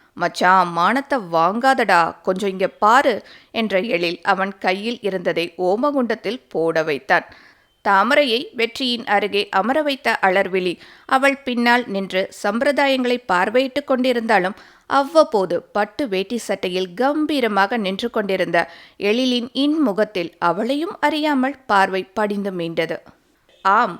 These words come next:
இத்தனை வருடங்களாக அவனை மறந்துவிட்டதாக அவளுக்கு அவளே சொல்லிக்கொண்டு படிப்பில் கவனம் செலுத்தினாலும் நிச்சயம் அவனை தவிர்த்து வேறு ஒருவருக்கு தன் வாழ்வில் இடமில்லை என்ற உறுதி பெண்ணிடம். பொதுவாக கண்ணில் காணாதது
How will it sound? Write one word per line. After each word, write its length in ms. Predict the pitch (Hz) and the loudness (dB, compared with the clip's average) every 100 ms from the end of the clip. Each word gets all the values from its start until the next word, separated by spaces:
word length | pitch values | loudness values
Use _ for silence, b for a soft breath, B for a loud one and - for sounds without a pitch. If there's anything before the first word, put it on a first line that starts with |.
| - | -12
இத்தனை 480 | - 175 _ 202 175 | -10 -10 _ -6 -6
வருடங்களாக 840 | 170 160 175 262 302 302 302 285 254 - | -4 -2 0 -2 -2 -2 -2 -2 -4 -2
அவனை 320 | 208 220 214 | -2 -2 -4
மறந்துவிட்டதாக 1000 | 185 160 170 185 196 175 175 165 165 170 - | -2 0 0 -2 -6 -4 -2 0 0 -4 -2
அவளுக்கு 500 | 220 247 339 339 269 - | -4 -2 -4 -4 -8 -6
அவளே 400 | 190 190 233 302 | -6 -2 0 -2
சொல்லிக்கொண்டு 680 | 453 254 247 277 262 226 180 190 B B _ | -2 -4 -4 -4 -4 0 -2 -4 B B _
படிப்பில் 500 | 202 208 208 214 196 | 0 0 -2 -4 0
கவனம் 400 | 185 185 349 415 | 0 0 -4 -4
செலுத்தினாலும் 720 | 302 285 277 226 202 180 - b b - | -2 -2 -4 -2 0 -2 -6 b b -6
நிச்சயம் 640 | 202 - - 220 190 - - | -6 -6 -4 -2 -2 -6 -2
அவனை 340 | 196 226 240 - | -2 0 -4 -2
தவிர்த்து 480 | 214 202 220 - 196 196 | 0 0 -4 -4 -6 -6
வேறு 320 | 175 226 320 320 | -4 -4 -4 -2
ஒருவருக்கு 560 | 196 196 202 196 - 185 | -2 0 0 -2 -4 -6
தன் 240 | - 285 277 | -4 -4 -2
வாழ்வில் 500 | 226 254 254 247 - | 0 0 0 -6 -6
இடமில்லை 540 | 175 196 214 190 185 - | -4 -2 -2 -2 -4 -2
என்ற 300 | 247 247 208 | -6 -4 -4
உறுதி 400 | 180 247 269 294 - - | -2 -2 -2 -6 -10 -2
பெண்ணிடம். 520 | 262 220 165 113 82 b b b b b b - | -2 0 0 -2 -4 b b b b b b -6
பொதுவாக 500 | 196 165 202 269 339 | -4 0 0 2 -2
கண்ணில் 460 | 320 294 302 320 | 0 0 0 -4
காணாதது 520 | 311 285 285 277 240 | 0 2 2 0 0